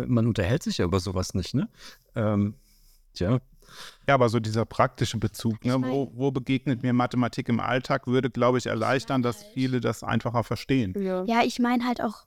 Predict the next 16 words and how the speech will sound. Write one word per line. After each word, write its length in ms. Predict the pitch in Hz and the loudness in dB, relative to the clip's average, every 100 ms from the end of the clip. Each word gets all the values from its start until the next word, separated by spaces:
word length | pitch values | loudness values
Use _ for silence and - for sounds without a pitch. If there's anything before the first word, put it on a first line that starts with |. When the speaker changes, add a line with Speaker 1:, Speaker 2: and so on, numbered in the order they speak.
| - | -4
Speaker 3:
wer 120 | 240 226 | -2 -2
kauft 360 | - 262 - | -2 -2 -2
irgendwie 280 | 247 233 240 | 0 0 0
dreiundneunzig 680 | - 220 240 240 233 220 - | -2 0 2 2 0 -2 0
Melonen 520 | 214 214 233 262 262 | 0 0 0 0 0
oder 220 | 208 - | -2 -10
sowas? 280 | 202 208 214 294 | -8 -6 -4 -6
Speaker 4:
<laughs> 420 | - - - - | -8 -20 -20 -2
Speaker 3:
Also 220 | 240 247 | 0 2
das 160 | 254 254 | 0 -2
ist 240 | 269 - | -2 -2
schon 180 | - 277 | 2 6
manchmal 380 | 269 247 - 226 | 6 4 0 -4
ein 80 | - | -4
bisschen 420 | 269 - - 233 | -8 -2 -2 -2
komisch. 760 | - 302 294 320 381 - - | -2 -2 2 4 2 0 -20